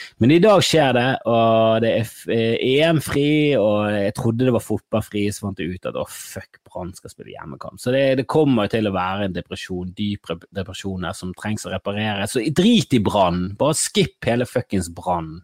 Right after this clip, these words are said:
i dag. Hvis de vinner i dag, ja, kanskje kan vi gi det en sjanse til. Men hvis ikke de vinner i dag, så er de så jævlig rykket ned. Så da er det bare sånn, fuck alt jeg holder på med. Det, det har vanskjøttet nå i lang, lang tid.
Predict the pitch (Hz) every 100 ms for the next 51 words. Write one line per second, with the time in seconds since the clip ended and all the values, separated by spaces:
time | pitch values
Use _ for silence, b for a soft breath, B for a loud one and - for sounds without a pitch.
0 | - 90 78 78 82 _ B B B B
1 | B B B 143 - 202 220 202 170 170
2 | 170 165 139 131 117 110 - 131 123 139
3 | 120 110 107 101 98 92 90 98 - 62
4 | 85 117 131 135 170 160 139 135 113 101
5 | 98 98 104 - 104 113 - 101 90 92
6 | 80 78 87 85 69 - - 78 - -
7 | - 113 113 104 82 64 62 - 65 -
8 | - 87 - - 85 85 - - - -
9 | - - - - - 85 120 131 143 135
10 | 139 143 151 - 160 135 - 101 113 107
11 | 107 B B B B B B - 123 127
12 | 113 107 101 104 - 90 92